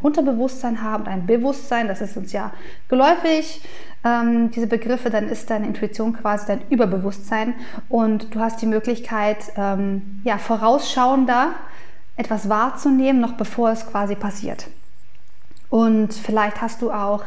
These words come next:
ähm, Erfahrungen mit deinen Hellsinnen. Das kann zum Beispiel Hellfühligkeit sein, ähm, das kann hellwissend sein, ähm, das kann hellsehend sein, ähm, je nachdem, was du, ähm, ja, wo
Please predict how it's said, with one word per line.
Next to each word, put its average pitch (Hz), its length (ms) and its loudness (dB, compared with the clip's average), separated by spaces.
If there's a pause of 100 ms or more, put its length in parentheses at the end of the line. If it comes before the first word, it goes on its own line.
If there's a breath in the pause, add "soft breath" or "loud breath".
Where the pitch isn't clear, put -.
ähm, 202 440 -2 (500 loud breath)
Erfahrungen 254 800 2
mit 240 160 0
deinen 220 220 0
Hellsinnen. 262 880 2 (260 loud breath)
Das - 200 -4
kann 220 200 -2
zum 214 120 -2
Beispiel 202 240 -4
Hellfühligkeit 226 1040 0
sein, 220 480 0 (420 loud breath)
ähm, 190 540 0
das 190 240 -4
kann 196 400 -2
hellwissend 240 800 2
sein, 226 640 0 (380 loud breath)
ähm, 196 220 0
das 180 120 -6
kann 220 160 -2
hellsehend 247 880 2
sein, 233 560 2 (380 loud breath)
ähm, 220 240 2
je 254 120 2
nachdem, 247 440 2
was 226 180 -2
du, 233 420 2
ähm, 208 580 2
ja, 190 240 -2 (440)
wo 220 720 2